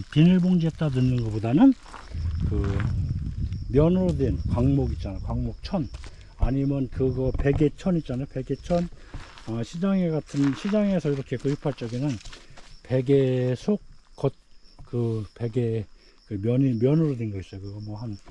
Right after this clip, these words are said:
사오천 원이면 됩니다. 그 베개 속을 몇 개 뭐 이렇게 해서, 어,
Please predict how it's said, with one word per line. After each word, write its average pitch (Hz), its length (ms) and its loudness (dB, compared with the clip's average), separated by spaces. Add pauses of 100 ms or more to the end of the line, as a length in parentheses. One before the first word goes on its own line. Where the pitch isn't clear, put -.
(320)
사오천 165 500 -4
원이면 104 320 -4
됩니다. 92 400 -8
그 110 100 -14
베개 117 320 -6
속을 113 460 -6 (720)
몇 110 200 -10
개 110 320 -2 (120)
뭐 98 300 -6
이렇게 101 300 -10
해서, 139 180 -4
어, - 1120 -10